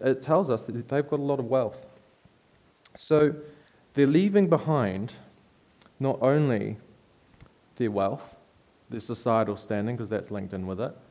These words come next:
their identity, all to follow Jesus.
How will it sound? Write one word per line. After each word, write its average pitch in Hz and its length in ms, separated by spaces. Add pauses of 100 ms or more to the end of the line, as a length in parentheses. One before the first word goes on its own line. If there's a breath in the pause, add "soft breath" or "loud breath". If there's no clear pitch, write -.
(120)
their 113 180
identity, 110 680 (520 soft breath)
all 131 180
to 131 100
follow 110 280
Jesus. - 520